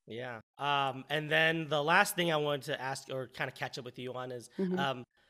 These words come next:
Speaker 1: you just passed, uh, uh, what is it now called? Improv Lab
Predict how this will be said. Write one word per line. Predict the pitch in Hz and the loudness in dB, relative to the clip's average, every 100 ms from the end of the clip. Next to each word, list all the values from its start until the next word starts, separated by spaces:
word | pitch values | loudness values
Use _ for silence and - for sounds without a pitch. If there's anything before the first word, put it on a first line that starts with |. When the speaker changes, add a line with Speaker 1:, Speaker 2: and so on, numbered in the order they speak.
| _ | _
Speaker 1:
you | 151 185 180 | -2 0 0
just | 180 180 180 | 2 2 2
passed, | 165 151 151 - - - | 4 4 4 -2 -8 -2
uh, | |
uh, | 139 131 131 127 123 117 107 107 _ _ | 0 0 -2 -4 -6 -8 -12 -20 _ _
what | 143 | -6
is | 143 | -6
it | 131 | -6
now | 120 | -8
called? | - 110 110 | -10 -14 -8
Improv | 143 147 151 | -6 0 0
Lab | 151 165 175 | 0 -2 -2